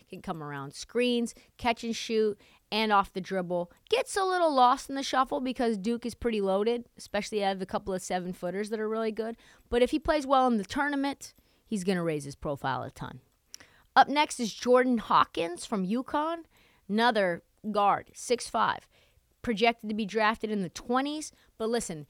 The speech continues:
if uconn wins it all, which some people think that they're a sleeper, they've played well in the beginning of the year and played well at the end of the year, maybe he moves up the draft board then. I've seen as high as the mid-teens.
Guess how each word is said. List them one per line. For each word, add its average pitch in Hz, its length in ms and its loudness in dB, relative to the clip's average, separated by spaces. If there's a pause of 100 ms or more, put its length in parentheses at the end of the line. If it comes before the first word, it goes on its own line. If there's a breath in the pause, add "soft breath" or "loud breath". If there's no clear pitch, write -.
(160 soft breath)
if 208 140 -4
uconn 262 560 2
wins 226 380 4
it 156 100 -2
all, - 480 4 (160)
which - 440 -6 (160)
some 240 300 0
people 226 320 -2
think 247 240 -2
that 202 100 -16
they're 208 200 2
a 185 60 0
sleeper, 208 500 -4 (160 soft breath)
they've - 180 -8
played 202 200 -2
well 190 340 2 (340 soft breath)
in 185 120 -8
the 165 60 -6
beginning 240 320 -2
of 254 60 -2
the 247 80 -2
year 240 240 0
and - 180 -10
played 196 160 -2
well 185 160 2
at 175 100 -2
the 156 120 -10
end 233 180 2
of 220 80 2
the 214 80 -6
year, 202 300 -6 (260 soft breath)
maybe 196 320 0
he 196 120 -2
moves 180 260 -4
up 165 120 -8
the 156 80 -12
draft 139 360 -4
board 127 260 -10
then. - 200 -14 (280)
I've 180 140 -4
seen 220 440 -2
as 202 200 -4
high 196 300 4
as 196 120 -2
the 190 80 -2
mid-teens. 233 800 -4